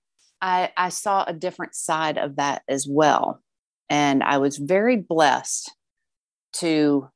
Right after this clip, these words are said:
get to see that side and the difficulties of that. And then it became, now I need to address the caregivers as well, more so because you, once you live that role,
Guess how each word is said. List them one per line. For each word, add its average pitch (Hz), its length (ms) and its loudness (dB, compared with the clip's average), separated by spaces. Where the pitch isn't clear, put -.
get 160 240 0
to 180 100 -4
see 160 300 -4
that 151 280 0
side 143 500 -6
and 156 140 -6
the 147 60 -4
difficulties 143 800 -4
of 123 160 -6
that. 147 300 6
And 147 240 4
then 185 140 4
it 131 120 0
became, 143 440 -2
now 160 520 2
I 160 120 -8
need 147 380 -4
to 139 360 -2
address 135 440 -2
the 120 120 -6
caregivers 120 640 -4
as 107 180 -4
well, 113 460 2
more 170 360 6
so 117 520 0
because 147 460 0
you, 151 500 -2
once 185 400 0
you 175 120 2
live 151 340 0
that 170 240 0
role, 123 440 -6